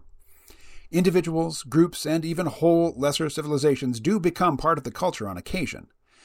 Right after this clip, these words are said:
However, if there seems to be a particularly good reason, and if Contact reckons it won't upset any other interested parties in the locality. Just who and what is and isn't culture is something of a difficult question to answer, though.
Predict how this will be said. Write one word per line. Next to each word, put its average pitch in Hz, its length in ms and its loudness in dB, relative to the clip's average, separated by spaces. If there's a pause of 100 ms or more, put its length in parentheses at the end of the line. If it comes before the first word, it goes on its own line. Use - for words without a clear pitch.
(240)
However, 180 420 6 (260)
if 165 140 -2
there 175 140 2
seems 202 300 -4
to 180 100 -4
be 160 140 2
a 151 60 -2
particularly 151 540 -4
good 131 320 0
reason, 104 380 -2
and 123 220 -6
if 139 120 -8
Contact 135 640 -2
reckons 120 440 -2
it - 160 -4
won't 131 220 0
upset 123 360 -2
any 120 220 -2
other 117 160 -4
interested 110 400 -8
parties 110 380 0
in 120 80 -6
the 104 100 -6
locality. 90 580 -10 (920)
Just 196 280 4
who 214 420 4
and 156 260 0
what 135 420 2
is 151 300 2
and 131 220 0
isn't 143 340 -2
culture 139 360 0
is 151 180 -4
something 185 360 -6
of 165 80 -2
a 151 40 -4
difficult 135 360 -2
question 127 340 -4
to 131 140 -4
answer, 143 260 -2
though. - 320 -12